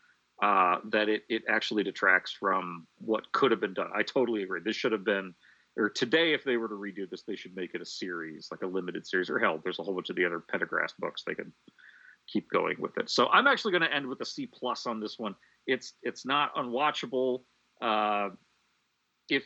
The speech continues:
if you like the, the monst-, the, the Saturday matinee style monster movies, you could do a lot worse.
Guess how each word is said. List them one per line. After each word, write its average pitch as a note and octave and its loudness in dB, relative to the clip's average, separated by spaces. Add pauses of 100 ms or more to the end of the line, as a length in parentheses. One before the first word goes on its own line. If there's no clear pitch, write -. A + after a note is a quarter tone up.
if - -6
you C3+ -4
like C3+ 2 (400)
the, A#2+ -4
the A2 -6 (160)
monst-, A#2+ -2
the, A#2 0
the G#2 -2
Saturday B2+ 2
matinee A2+ -4
style G#2+ 2
monster G#2 0
movies, G2+ -4
you G#2 -4
could A2+ -6
do G2 0
a F#2+ 4
lot F#2 -2
worse. - 0